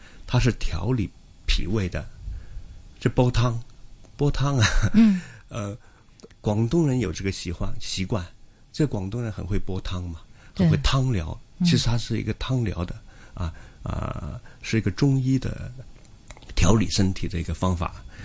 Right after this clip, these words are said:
Speaker 1: 但是北方人不懂。
Speaker 2: 不懂。
Speaker 1: 对，对，对。
Speaker 2: 我们家里都不懂。
Speaker 1: 啊，所以，所以要，要了解，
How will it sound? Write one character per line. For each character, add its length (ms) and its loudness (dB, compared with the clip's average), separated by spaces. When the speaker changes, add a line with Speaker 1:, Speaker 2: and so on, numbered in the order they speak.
Speaker 1:
但 120 4
是 80 0
北 200 2
方 180 0
人 140 -2
不 140 4
懂。 200 8
Speaker 2:
不 100 2
懂。 160 -2
Speaker 1:
对， 220 4
对， 180 -2
对。 240 -6
Speaker 2:
我 80 4
们 80 6
家 140 4
里 80 2
都 100 2
不 140 2
懂。 120 -2
Speaker 1:
啊， 80 -6
所 160 2
以， 120 6
所 160 0
以 160 2
要， 240 0
要 160 0
了 200 0
解， 240 -4